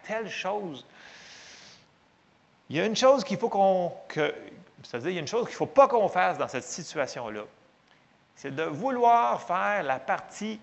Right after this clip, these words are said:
de Dieu que lui seul peut faire. Je m'explique. Est-ce que vous vous souvenez, dans l'Ancien Testament, Abraham, qui avait eu la promesse, puis là, c'était long, et des dizaines d'années se sont passées.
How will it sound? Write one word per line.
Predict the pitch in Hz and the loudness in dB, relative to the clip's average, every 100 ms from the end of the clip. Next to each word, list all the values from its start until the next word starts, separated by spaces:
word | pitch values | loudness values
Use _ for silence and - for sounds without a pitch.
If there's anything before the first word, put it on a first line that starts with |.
| - | -14
de | 123 160 | -4 -2
Dieu | 135 135 180 196 - - _ _ _ | -2 -2 -4 -6 -14 -20 _ _ _
que | 120 | -4
lui | 113 147 | -4 -4
seul | 147 196 160 | -4 -6 -4
peut | 143 | -6
faire. | 131 120 120 - - - - | -6 -8 -10 -18 -20 -20 -18
Je | - | -14
m'explique. | 127 156 - - 143 - - - - - _ _ _ - | -8 -8 -8 -12 -12 -12 -18 -20 -20 -20 _ _ _ -6
Est-ce | 147 | -4
que | 254 | -2
vous | 247 202 | -2 -2
vous | 220 | -4
souvenez, | 170 156 185 214 208 | -6 -6 -6 -6 -6
dans | - 143 165 156 - 78 | -4 -2 -2 -4 -8 -14
l'Ancien | 80 120 135 180 | -4 -2 -2 -6
Testament, | 170 147 139 165 185 175 139 - _ - | -6 -4 -4 -4 -4 -8 -12 -20 _ 4
Abraham, | 147 180 170 156 156 156 190 143 101 - | 6 8 6 4 -2 -2 -4 -6 -14 -14
qui | 123 | -4
avait | 113 117 | -2 0
eu | 185 | -2
la | 220 180 | 0 0
promesse, | 185 196 185 175 - - - _ _ _ _ _ - | 0 -2 -2 -6 -10 -20 -20 _ _ _ _ _ -8
puis | 147 | -2
là, | 202 214 | 0 -2
c'était | 180 - 202 | -4 -4 -2
long, | 208 196 196 - | 2 0 0 -6
et | 107 | -12
des | 104 117 | -12 -10
dizaines | 117 160 170 214 202 | -10 -6 -2 -2 -2
d'années | 180 214 | -2 -4
se | 175 | -6
sont | 160 196 | -6 -6
passées. | 190 208 208 202 202 | 0 0 0 -4 -8